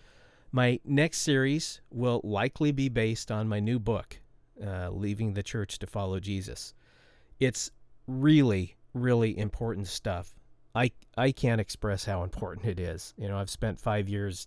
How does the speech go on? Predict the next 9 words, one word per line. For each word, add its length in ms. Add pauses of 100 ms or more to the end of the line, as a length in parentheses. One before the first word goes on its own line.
(120)
doing 200
all 100
the 100
research 480
and 140
writing 340
of 140
it. 160 (800)
And, 500